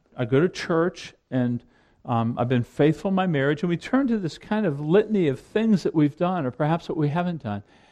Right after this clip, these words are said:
A-, and, or perhaps you feel better about God when you've had a week of devotions, or you feel closer to God when your life has been more, you've practiced the disciplines in a little greater fashion. A-, and we, and,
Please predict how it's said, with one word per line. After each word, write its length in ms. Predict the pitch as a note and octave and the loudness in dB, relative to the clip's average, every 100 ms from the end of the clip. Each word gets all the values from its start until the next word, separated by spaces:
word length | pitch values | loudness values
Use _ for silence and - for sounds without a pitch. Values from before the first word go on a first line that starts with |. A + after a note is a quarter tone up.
| _ - | _ -10
A-, 180 | F3 F#3+ | -4 0
and, 380 | G3 F#3+ - - _ _ _ | 2 0 -2 -16 _ _ _
or 180 | F3+ G3+ | 4 6
perhaps 500 | G#3+ G3 C#4 C#4+ - | 2 0 0 -2 -8
you 120 | A3 | -8
feel 440 | - - A#3+ A3+ | -10 -10 0 2
better 520 | F#3 C#3+ G3+ A#3 A#3+ | 2 2 2 6 6
about 340 | F3+ E3 C#3+ - | 6 4 0 0
God 320 | C#3+ D3 D3+ | 0 0 -2
when 140 | D3+ | -4
you've 140 | D3 C#3 | -4 -2
had 140 | F3+ | -2
a 80 | C#3+ | -2
week 360 | C3+ E3 F3+ D3+ | 2 2 2 -4
of 100 | A#2+ | -4
devotions, 880 | B2 B2+ C#3+ - A2 F#2 G2+ - _ _ _ _ | -4 -2 -2 -6 -12 -12 -16 -20 _ _ _ _
or 120 | F3 | 4
you 160 | F3 F#3+ | 6 4
feel 220 | - G3+ | 4 2
closer 560 | F#3 - A3+ A#3 - F3 | 2 0 2 2 2 0
to 80 | D3 | 2
God 340 | D3+ D3 D3+ | 0 0 0
when 160 | D#3 C#3 | -2 -2
your 140 | C3+ | 0
life 380 | C3+ D#3+ F3+ - | 2 2 2 0
has 180 | C#3 - | -4 -4
been 300 | - C#3+ C#3 | -2 -2 0
more, 320 | C#3+ C3+ C3+ - | 0 0 -2 -6
you've 180 | E3+ C#3 | -2 -2
practiced 640 | - F#3+ F3 - E3 D3 - | 0 0 0 -2 -6 -6 -6
the 80 | |
disciplines 720 | C3 F#3+ - D3+ - B2 A#2 | 0 0 0 -6 -4 -4 -2
in 80 | A#2+ | -2
a 80 | A#2 | -2
little 220 | C3 C3 | -2 -2
greater 340 | A2+ C3+ C3 B2+ | -2 -2 0 -2
fashion. 520 | - C#3+ D#3 - G#2+ - _ _ _ _ | -4 -6 -6 -10 -14 -16 _ _ _ _
A-, 180 | - F#3+ | -6 2
and 160 | G#3+ G#3+ | 2 2
we, 200 | A3+ A3 | -2 0
and, 180 | F#3 | 0